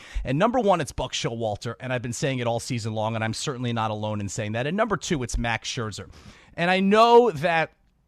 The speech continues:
the leadership word in sports can be overblown. There's different ways, um, of leading. You know, I think the most effective way, to be honest, is leading by example.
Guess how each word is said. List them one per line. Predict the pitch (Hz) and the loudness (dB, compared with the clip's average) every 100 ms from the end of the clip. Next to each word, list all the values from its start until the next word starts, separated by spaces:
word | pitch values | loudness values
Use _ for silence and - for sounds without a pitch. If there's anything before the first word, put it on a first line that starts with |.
| _ _ - | _ _ -6
the | 131 147 | -2 -2
leadership | 151 190 190 - 180 120 | -2 -4 -4 -2 -4 -2
word | 151 165 165 156 | -2 0 0 -6
in | - 156 151 | -8 -6 -6
sports | - - 156 147 147 - - | -8 -8 -4 -4 -4 -8 -12
can | - - 165 170 | -10 -4 -2 -2
be | 151 156 147 147 - | -4 -8 -10 -10 -6
overblown. | 143 139 139 120 131 139 | -4 -2 -4 -2 -2 0
There's | 175 151 | -2 -2
different | 285 - 254 | -2 -2 -4
ways, | 165 160 170 151 - - | -4 -4 -4 -8 -10 -10
um, | - 135 131 120 117 - - - _ _ | -4 -2 0 -2 -6 -10 -20 -20 _ _
of | 151 147 123 | 0 0 -2
leading. | 165 139 90 - - | -6 -6 -8 -12 -18
You | 113 | -10
know, | 123 131 131 - | -4 -4 -4 -4
I | 160 | -4
think | 214 277 214 | -2 -2 0
the | 208 | 0
most | 165 185 - | 0 0 -2
effective | 160 - 208 - 180 | -4 -2 -2 -2 -4
way, | 147 147 | -4 -6
to | - | -6
be | 143 139 | -6 -4
honest, | 143 190 170 151 - | -4 -4 -4 -8 -10
is | 160 123 | -8 -8
leading | 135 170 170 | -8 -6 -4
by | 127 143 | -2 -2
example. | 151 127 147 196 - | -4 -6 -4 -4 -8